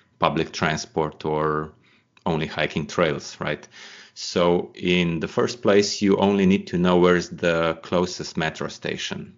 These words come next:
That's all you need to know to get there. And when you're in the mountains, you have to know where to park your car, where the trail starts, where is this trail,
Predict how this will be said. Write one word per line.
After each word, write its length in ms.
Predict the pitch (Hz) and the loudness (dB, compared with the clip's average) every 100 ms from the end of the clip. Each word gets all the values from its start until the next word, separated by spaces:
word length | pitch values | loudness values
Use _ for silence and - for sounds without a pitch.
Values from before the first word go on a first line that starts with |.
| _ | _
That's 260 | 85 80 - | -6 -4 0
all 160 | 85 | 2
you 80 | 80 | 2
need 200 | 80 80 | 0 -2
to 100 | 85 | -4
know 160 | 80 78 | -2 -2
to 160 | - | -4
get 240 | 73 73 - | -6 -6 -8
there. 320 | - - - - _ - - - - - _ - | -10 -8 -8 -10 _ -20 -20 -20 -20 -20 _ -8
And 520 | 85 82 82 85 - - - _ _ - - | -2 0 0 -2 -8 -18 -20 _ _ -20 -8
when 180 | 95 90 | 0 2
you're 180 | 92 90 | 4 4
in 120 | 92 | 2
the 60 | 85 | 2
mountains, 640 | 90 110 131 113 113 - | 2 2 0 -4 -6 -4
you 140 | 92 | -6
have 340 | 87 - 101 - | -4 -4 -4 -2
to 120 | 92 | -2
know 520 | 87 92 92 92 - - _ _ _ _ _ _ _ - | 2 4 4 4 0 -18 _ _ _ _ _ _ _ -6
where 240 | 90 95 | 2 2
to 140 | 92 - | 2 -6
park 360 | - 90 92 | 0 0 2
your 120 | 90 | -2
car, 520 | 76 - 80 107 131 - | -2 -4 0 2 0 -6
where 240 | 85 87 87 | 0 2 2
the 100 | 80 | 0
trail 340 | - 90 110 | 0 2 2
starts, 720 | 120 - 120 120 123 - - | -2 -2 0 0 -2 -8 -8
where 280 | - 87 90 | 0 4 4
is 220 | 85 82 | 2 -2
this 480 | 78 107 107 - - - | 0 0 0 -8 -10 -10
trail, 440 | - 101 104 98 | 2 4 6 4